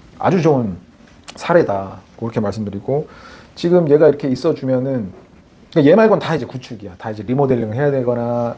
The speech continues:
그, 재건축을 해야 되거나. 근데 입지가 워낙 좋-, 이, 이촌동이 워낙 입지가 좋잖아요. 그래서 여기 이촌동에 있는 재건축 리모델링 한번 알아볼게요.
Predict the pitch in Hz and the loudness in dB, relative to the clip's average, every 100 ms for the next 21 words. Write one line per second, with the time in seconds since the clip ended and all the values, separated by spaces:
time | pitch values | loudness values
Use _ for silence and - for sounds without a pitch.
0 | - - 104 95 - - - - - - | -12 -8 -8 -8 -14 -20 -20 -20 -20 -20
1 | - - - - - - - - - - | -20 -18 -18 -18 -18 -20 -20 -20 -20 -20
2 | - - 123 110 139 156 139 131 165 147 | -20 -6 -2 2 2 2 2 2 4 4
3 | 123 120 120 117 123 - 147 151 226 170 | 2 0 -2 -4 -6 -8 -6 -2 4 4
4 | 160 156 - - 165 - _ 147 160 214 | 4 2 -4 -12 -14 -14 _ -14 -6 -2
5 | 196 135 147 113 156 120 120 - 123 117 | 2 2 2 0 -2 -2 -4 -6 -4 -4
6 | 98 104 98 104 - - - - - - | -4 -8 -10 -14 -20 -20 -20 -20 -20 -20
7 | - 101 143 170 180 98 98 101 127 120 | -12 -6 -4 -4 -4 -6 -6 -4 0 0
8 | 117 113 151 160 110 101 90 98 98 92 | 2 0 -2 -4 -6 -8 -8 -6 -6 -8
9 | 92 90 - 101 95 - 101 | -12 -14 -14 -14 -16 -16 -18